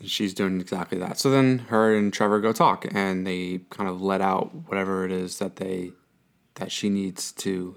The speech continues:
talk to him about. And that's the fact that based off of his past relationship, he lied and cheated on her. And it turns out he didn't, quote, "I didn't physically cheat on her, I emotionally cheated on her." So let's talk about that.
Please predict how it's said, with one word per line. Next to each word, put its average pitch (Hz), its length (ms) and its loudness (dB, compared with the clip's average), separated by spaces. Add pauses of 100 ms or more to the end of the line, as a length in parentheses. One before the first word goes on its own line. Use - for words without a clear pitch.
(140)
talk 147 240 0
to 120 80 0
him 101 80 2
about. 90 420 0 (280)
And 101 160 0
that's 98 320 2
the - 120 -12
fact 95 460 -4
that 98 180 -4
based 98 260 -2
off 107 160 -2
of 117 120 -6
his 135 140 -2
past 110 300 2
relationship, 120 760 0 (440)
he 117 880 2 (320)
lied 113 420 2
and 101 180 -2
cheated - 480 -8
on 98 140 -6
her. - 240 -10 (680)
And 98 220 0
it 95 100 -2
turns 123 240 2
out 113 200 6
he 107 80 -4
didn't, 120 420 0 (260)
quote, - 360 0 (280)
"I 110 60 -2
didn't 110 260 0
physically 180 460 2
cheat 113 240 2
on 98 140 4
her, 101 280 2 (340)
I 110 120 0
emotionally 113 560 2
cheated 60 340 -4
on 57 140 -6
her." - 220 -10 (760)
So - 240 2
let's 113 200 2
talk - 180 -2
about - 160 -6
that. - 180 -8